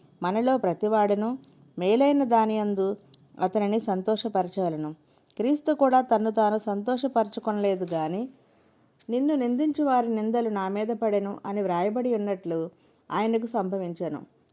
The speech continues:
ఏలయనగా ఓర్పు వలనను, లేఖనము వలనని,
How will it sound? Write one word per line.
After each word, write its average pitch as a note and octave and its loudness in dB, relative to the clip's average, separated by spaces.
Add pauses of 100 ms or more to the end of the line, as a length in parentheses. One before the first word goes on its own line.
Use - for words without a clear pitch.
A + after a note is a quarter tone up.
(120)
ఏలయనగా A#3+ 0 (100)
ఓర్పు G3+ -2
వలనను, A3 -2 (420)
లేఖనము A#3+ 0
వలనని, A3+ -2